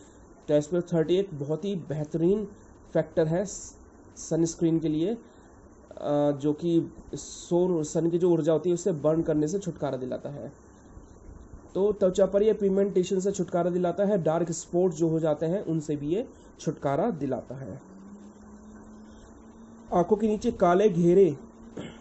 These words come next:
dark circle जिनको बोलते हैं, झुर्रियाँ पड़ जाना और fine lines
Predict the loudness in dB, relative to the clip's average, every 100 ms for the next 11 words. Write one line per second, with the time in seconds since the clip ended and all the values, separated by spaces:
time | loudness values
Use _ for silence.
0 | -20 -20 -20 -14 -2 2 2 2 2 2
1 | 2 4 2 2 -2 0 0 0 -2 -8
2 | -20 -20 -16 -2 0 6 6 6 4 4
3 | 4 0 -4 -16 -20 -20 -20 -20 -20 -20
4 | -20 -20 -2 2 2 -2 -6 0 2 4
5 | 4 2 -2